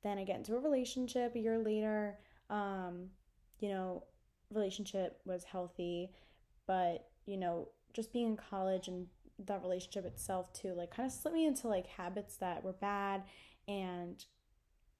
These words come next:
gained all this weight back and more. Oh my God, and more. I probably gained, like,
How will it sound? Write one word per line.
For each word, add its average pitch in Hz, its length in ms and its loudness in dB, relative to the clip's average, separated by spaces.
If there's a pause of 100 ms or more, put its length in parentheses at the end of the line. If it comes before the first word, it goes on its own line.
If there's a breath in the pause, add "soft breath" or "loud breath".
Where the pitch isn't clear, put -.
(580)
gained 214 220 2
all 214 120 2
this 214 140 -2
weight 233 160 0
back 180 320 -10 (120)
and 220 160 10
more. 185 440 2 (220)
Oh 208 140 2
my 196 140 0
God, 185 280 -2
and 180 220 -4
more. 175 340 -6 (340 loud breath)
I - 40 -14
probably 359 220 8
gained, 262 220 6
like, 175 220 -2